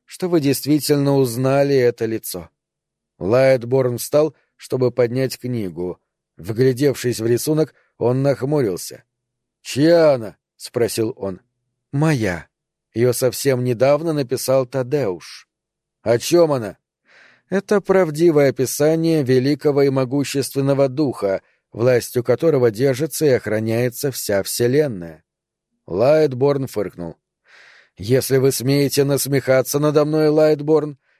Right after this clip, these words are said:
значит, и ничего не понимаете. Этот дух вызван,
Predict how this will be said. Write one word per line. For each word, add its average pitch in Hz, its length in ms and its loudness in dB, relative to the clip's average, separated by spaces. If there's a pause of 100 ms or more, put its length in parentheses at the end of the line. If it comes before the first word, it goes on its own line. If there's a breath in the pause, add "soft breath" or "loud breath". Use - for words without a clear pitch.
значит, 135 460 0
и 139 60 0
ничего 143 380 2
не 147 140 0
понимаете. 147 920 -2 (480)
Этот 123 380 2
дух 135 240 0
вызван, 92 640 -2